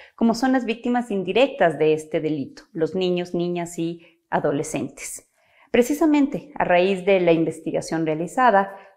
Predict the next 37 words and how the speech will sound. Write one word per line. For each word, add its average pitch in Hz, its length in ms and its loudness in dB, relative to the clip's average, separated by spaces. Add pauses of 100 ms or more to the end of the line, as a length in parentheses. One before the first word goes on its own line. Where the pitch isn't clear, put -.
(320)
hemos 285 220 6
podido 240 340 0
identificar 196 960 -2
que 165 80 -2
a - 80 -8
pesar 170 300 0
de 180 100 2
los 151 180 -4
avances 160 560 2
normativos 156 1000 -4
en 175 160 -2
materia 170 400 2
de 160 80 2
derechos 156 480 -2
y 151 60 -10
de 147 100 -4
reparación, 196 680 -4 (600)
como 180 200 2
se 196 120 -2
evidencia 175 440 0
en 156 60 0
la 151 60 0
investigación, 202 840 0 (580)
existe 269 480 -2
una 294 120 4
vulneración 220 720 2
al 180 100 0
derecho 160 320 0
a 165 40 2
la 156 100 2
reparación 160 520 -4
integral 165 440 0
a 160 60 2
las 151 280 -4
víctimas 214 520 -4
de 147 80 -6
femicidio 185 680 -6